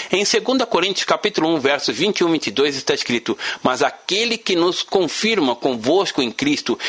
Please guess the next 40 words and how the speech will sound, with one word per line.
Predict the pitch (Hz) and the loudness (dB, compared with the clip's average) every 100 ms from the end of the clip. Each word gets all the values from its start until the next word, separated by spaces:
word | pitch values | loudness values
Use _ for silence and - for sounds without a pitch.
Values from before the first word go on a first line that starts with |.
| - | -2
e | 139 | 0
nos | 147 147 | 2 2
uni-, | 175 160 190 247 233 | 2 2 2 2 2
ungiu | 214 214 - 190 262 139 - - | 0 0 0 0 2 0 -2 -4
é | 156 156 | -2 -2
Deus, | 117 165 156 - - - - | 0 0 2 -2 -4 -8 -6
que | - | -6
também | - 139 131 160 | -2 0 2 2
nos | 160 | 0
selou | - 160 143 170 143 | 2 2 4 2 2
e | 131 | 0
nos | 139 117 | 0 -2
deu | 117 143 | 0 0
o | 143 | 0
penhor | 147 147 127 120 151 247 277 - - | 0 0 2 2 4 2 2 -6 -4
do | - 185 | 0 0
Espírito | 180 - 165 180 175 | 0 -2 -2 -2 0
em | 185 | 0
nossos | 170 165 - | 2 0 -2
corações." | - 180 170 160 143 123 - - - | 0 0 0 0 0 -2 -6 -8 -4
Foi | - 294 | 0 0
Deus | 143 127 240 294 | -2 -2 0 0
que | - 202 | 0 0
nos | 175 151 | 0 0
ungiu | 135 113 180 | 0 0 0
para | 208 190 170 | 2 2 2
sermos | - 202 202 170 | 0 2 2 2
instrumentos | 190 - 196 131 160 220 196 131 | 0 0 2 2 2 0 0 0
em | 120 | 0
suas | - 123 104 107 | 2 2 2 0
mãos. | 107 101 - - - - - | 0 0 -4 -4 -6 -6 -4
Deus | 123 180 226 - | 0 2 2 2
sabe | 185 196 190 | 2 2 0
quem | 180 190 | -2 -2
somos. | 156 - 190 151 - - - | 0 2 2 0 -2 -8 -12
Foi | - 139 127 | 0 2 2
Deus | 107 135 202 220 - | 0 0 2 2 0
quem | - 214 220 | 0 2 4
ungiu | 202 147 - 175 220 196 | 4 2 2 0 2 2
você. | 175 - 175 185 | 0 2 2 0